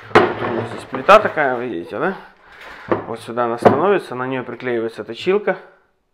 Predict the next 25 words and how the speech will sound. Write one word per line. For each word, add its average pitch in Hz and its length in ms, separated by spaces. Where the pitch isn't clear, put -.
На 127 200
эту 113 160
камеру, 107 320
наверное, 107 320
будет 104 240
видно 101 200
плиту, 107 280
потому 110 260
что - 180
на 110 180
эту 110 180
на-, 113 180
наверняка 131 600
не 101 80
будет. 90 280
Хотя, 196 300
может 160 260
быть, 156 220
сейчас - 240
широкий 151 400
угол. 147 340
Я 135 120
забыл 123 280
поменять, 113 380
поставить, 110 560